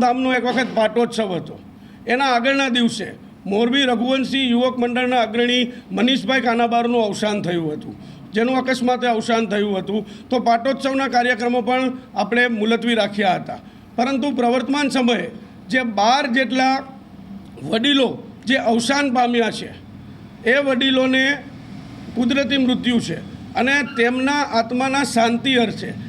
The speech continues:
અને તેમને સાચી શ્રદ્ધાંજલિ મળે, તેમના પરિવારને સાચું સાંત્વના પ્રાપ્ત થાય, એ હેતુસર લોહાણા મહાજન મોરબીની દ્વારા તેમજ જ્ઞાતિની વિવિધ સંસ્થાઓ દ્વારા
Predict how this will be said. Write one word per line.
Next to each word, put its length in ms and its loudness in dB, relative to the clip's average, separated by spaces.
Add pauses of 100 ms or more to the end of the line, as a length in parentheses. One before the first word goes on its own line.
(180)
અને 200 0
તેમને 400 0
સાચી 400 0
શ્રદ્ધાંજલિ 720 2
મળે, 280 0 (400)
તેમના 440 2
પરિવારને 640 2
સાચું 600 0 (200)
સાંત્વના 640 0
પ્રાપ્ત 360 2 (120)
થાય, 200 0 (340)
એ 120 4 (160)
હેતુસર 540 0 (200)
લોહાણા 320 2
મહાજન 480 2
મોરબીની 640 4
દ્વારા 360 4 (280)
તેમજ 300 0
જ્ઞાતિની 460 2
વિવિધ 280 2
સંસ્થાઓ 440 2
દ્વારા 380 2